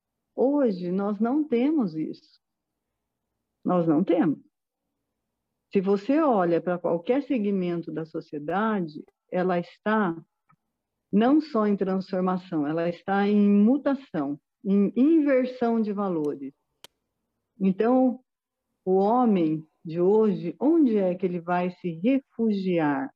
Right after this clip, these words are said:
Onde é que ele vai se alimentar? Quais são as fontes de manutenção do psiquismo? Então, é um homem que está na apatia, na solidão,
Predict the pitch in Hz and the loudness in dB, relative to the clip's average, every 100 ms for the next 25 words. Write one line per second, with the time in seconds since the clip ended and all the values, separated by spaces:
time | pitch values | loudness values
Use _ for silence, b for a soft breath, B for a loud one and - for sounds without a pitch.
0 | - 220 262 214 196 190 208 196 196 180 | -4 2 2 2 0 0 -2 -4 -4 -4
1 | 180 180 - 175 208 214 202 - 170 156 | -4 -6 -6 -4 -2 0 -2 -4 -4 -4
2 | - _ _ _ _ _ - 262 269 254 | -6 _ _ _ _ _ 0 2 2 0
3 | - 220 214 202 208 - - - 262 254 | 0 0 0 -2 -4 -6 -8 2 4 4
4 | 214 - 302 269 - _ _ _ _ _ | 2 -2 -12 -14 -14 _ _ _ _ _
5 | _ _ _ - 175 208 214 208 202 202 | _ _ _ -6 0 2 4 2 2 0
6 | 185 202 190 185 - 196 - 170 160 151 | 0 0 0 -2 -6 -10 -8 -4 -4 -4
7 | 151 - _ _ _ _ _ _ _ _ | -8 -10 _ _ _ _ _ _ _ _
8 | _ _ _ _ _ - 196 185 220 233 | _ _ _ _ _ 0 0 2 0 0
9 | 220 196 190 202 226 214 180 180 185 180 | 0 -2 -2 -2 0 0 -2 -4 -6 -8
10 | - 180 175 165 170 - 202 - - 196 | -6 -4 -2 -2 -4 -4 -8 -8 -10 -4
11 | 185 180 175 175 - _ _ _ _ _ | -2 -2 -4 -6 -10 _ _ _ _ _
12 | _ - 214 233 233 - 214 196 185 165 | _ -2 0 0 -2 0 0 0 -2 -2
13 | 180 180 180 185 | -2 0 0 -2